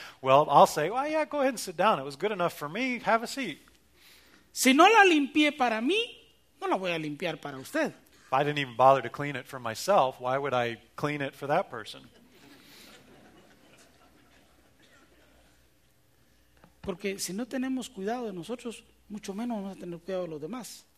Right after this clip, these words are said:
Speaker 1: If we don't take care of ourselves, why are we gonna care about anybody else?
Speaker 2: Pero este nuevo mandamiento dice que nosotros debemos amar no como nos amamos a nosotros,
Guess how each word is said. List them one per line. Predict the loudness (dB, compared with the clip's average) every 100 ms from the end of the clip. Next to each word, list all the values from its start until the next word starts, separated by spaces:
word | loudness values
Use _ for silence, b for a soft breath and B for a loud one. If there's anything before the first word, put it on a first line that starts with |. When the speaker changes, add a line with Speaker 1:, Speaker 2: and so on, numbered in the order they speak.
| _
Speaker 1:
If | -16
we | -8
don't | -8
take | -2 -2
care | 0 0
of | 0
ourselves, | -4 -2 -2 -2 -4 -14 -18 _ _ -16
why | -4 -2
are | -2
we | -6
gonna | -8
care | -4 -2
about | -2 -2
anybody | -4 -6 -4 -4
else? | -4 -6 -16 -20 _ _ _ _
Speaker 2:
Pero | -4 -2
este | -2 -2
nuevo | -2 -2 -4
mandamiento | -8 -10 -10 -8 -8 -8 -8
dice | -8 -12 -12
que | -10
nosotros | -10 -10 -10 -10 -10
debemos | -8 -8 -8 -10
amar | -8 -6 -6 b b b
no | -2 2 4 4
como | 2 2 2
nos | 0 0 0
amamos | 0 2 2 0
a | 0
nosotros, | -4 -2 0 0 -2 -14 -16 -18